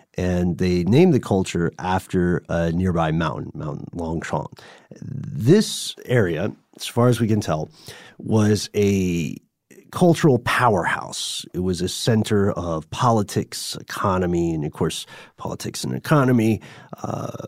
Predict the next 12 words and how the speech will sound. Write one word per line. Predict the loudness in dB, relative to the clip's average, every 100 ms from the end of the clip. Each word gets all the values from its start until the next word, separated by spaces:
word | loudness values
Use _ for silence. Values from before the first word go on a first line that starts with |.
| -12 -10 -12
closely | -6 -4 -2 -2
related | -2 2 4 6 6 4
with | 0 -2 -4
religions | -4 0 0 -2 -6 -10 -12 -14 -10
at | -10 -10
this | -12
time. | -10 -10 -10 -14 _ -2
Arguably, | 2 4 4 6 4 2 -2
still | -6 4 4
today, | 6 4 4 2 -4 _ 2
closely | 4 6 6
related | 4 4 4 2 0